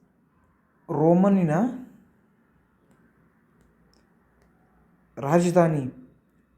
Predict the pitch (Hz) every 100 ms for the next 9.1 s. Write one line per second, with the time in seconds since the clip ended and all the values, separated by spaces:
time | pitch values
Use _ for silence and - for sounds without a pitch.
0 | _ _ _ 147 156 175 180 170 170 185
1 | 175 170 135 - - _ _ _ _ _
2 | _ _ _ _ _ _ _ _ _ _
3 | _ _ _ _ _ _ _ _ _ _
4 | - _ _ _ _ _ _ _ _ _
5 | _ _ _ _ _ _ _ _ _ _
6 | 147 139 180 165 160 160 160 - _ 170
7 | 180 180 185 247 - - - _ _ _
8 | _ _ _ _ _ _ - 143 135 127